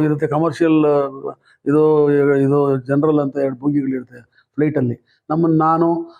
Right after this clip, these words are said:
ಆ, ನಮ್ಮ ಕನ್ನಡದ ಖ್ಯಾತ ಕವಿ, ಆ, ದೊಡ್ಡರಂಗೇಗೌಡರು, ಅವ್ರ ಶ್ರೀಮತಿಯವರು ರಾಜೇಶ್ವರಿಯವರು, ಆಮೇಲೆ, ಆ, ನಮ್ಮ ಇವರು, ಆ, ಆ, ಜಯರಾಮರಾಜ ಅರಸ್ ಸಾಹೇಬ್ರು, ಮನು ಬಳಿಗಾರರು,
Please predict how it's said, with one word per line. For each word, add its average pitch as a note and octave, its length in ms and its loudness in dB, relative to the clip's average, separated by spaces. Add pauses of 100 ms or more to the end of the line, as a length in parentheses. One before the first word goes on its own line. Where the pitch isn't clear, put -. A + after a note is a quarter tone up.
(160)
ಆ, D3+ 60 -2 (600)
ನಮ್ಮ C3+ 280 0
ಕನ್ನಡದ C#3 680 -2 (320)
ಖ್ಯಾತ C#3+ 240 -4
ಕವಿ, B2+ 440 -2 (360)
ಆ, C3 160 -2
ದೊಡ್ಡರಂಗೇಗೌಡರು, C3 880 -2 (320)
ಅವ್ರ C3 240 -4
ಶ್ರೀಮತಿಯವರು C3+ 480 0
ರಾಜೇಶ್ವರಿಯವರು, B2+ 880 -4 (340)
ಆಮೇಲೆ, C3+ 520 0 (380)
ಆ, C3 40 -2 (300)
ನಮ್ಮ B2+ 440 0
ಇವರು, B2+ 460 0 (360)
ಆ, C3 40 -6 (880)
ಆ, B2 160 -2
ಜಯರಾಮರಾಜ C#3+ 540 0
ಅರಸ್ C#3 200 -4
ಸಾಹೇಬ್ರು, C3 280 -2
ಮನು F3 200 2
ಬಳಿಗಾರರು, C#3+ 680 2